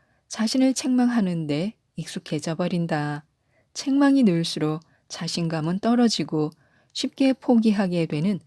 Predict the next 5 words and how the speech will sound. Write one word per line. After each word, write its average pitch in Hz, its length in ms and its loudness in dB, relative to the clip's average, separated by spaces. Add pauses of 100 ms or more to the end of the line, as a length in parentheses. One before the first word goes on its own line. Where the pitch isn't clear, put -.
(200)
악순환이 156 640 -6
생긴다. 170 760 -4 (1900)
단언컨대 165 960 -4 (440)
우리의 247 380 6
인생이 160 680 0